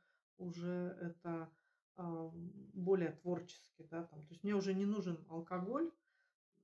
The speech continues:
чтобы с чем-то как-то себя там расслаблять, как-то себя утешать, как-то себя успокаивать. То есть алкоголь, я его рассматриваю в чём-то как посредник,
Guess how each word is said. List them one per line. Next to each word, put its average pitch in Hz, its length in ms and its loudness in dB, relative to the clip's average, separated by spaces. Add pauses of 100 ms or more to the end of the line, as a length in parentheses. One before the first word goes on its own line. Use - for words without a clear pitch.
чтобы 180 460 -2
с - 120 -8
чем-то 180 680 -2
как-то 190 240 -4
себя 185 240 -2
там 165 200 -4
расслаблять, 196 720 2
как-то - 320 -16
себя 170 340 -2
утешать, 233 680 0
как-то - 300 -18
себя 175 200 -6
успокаивать. 196 680 -2
То - 60 -20
есть - 120 -16
алкоголь, 214 460 -2
я 233 80 2
его 196 200 2
рассматриваю 190 840 -2
в - 80 -20
чём-то 202 300 -4
как 175 260 -8
посредник, 180 640 -2